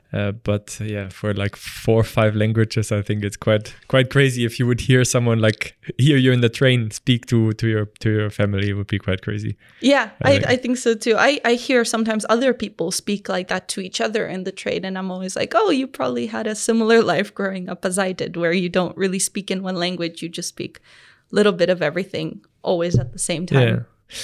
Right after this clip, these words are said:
Speaker 1: How is it, how was it, uh, growing up for you in, in Tanzania? I think that's quite a, yeah, exotic place in, in the end. I think not a lot of people can, can say, uh, to grow up there. Uh, what was it like for you?
Speaker 2: Um,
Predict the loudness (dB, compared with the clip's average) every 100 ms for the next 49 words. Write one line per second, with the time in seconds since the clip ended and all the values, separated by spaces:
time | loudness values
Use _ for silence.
0 | -14 -4 2 4 4 0 -4 _ _ _
1 | -4 2 2 2 2 -2 2 4 4 4
2 | 4 6 4 2 2 4 4 2 0 -2
3 | 2 2 4 4 6 4 4 2 2 0
4 | 4 2 4 2 2 0 -6 _ -10 -4
5 | -4 -4 -8 -6 0 0 0 2 4 4
6 | 2 0 2 0 2 2 2 0 0 0
7 | 2 4 4 2 -2 -4 -2 -2 0 -2
8 | -4 -4 -4 0 2 2 0 -6 -4 -2
9 | -2 -4 -10 _ -2 0 0 0 -2 -2
10 | -6 -20 -20 -20 _ 0 2 2 2 2
11 | 2 2 0 -2 0 0 -2 _ _ -20
12 | _ _ 0 2 2 -2 -8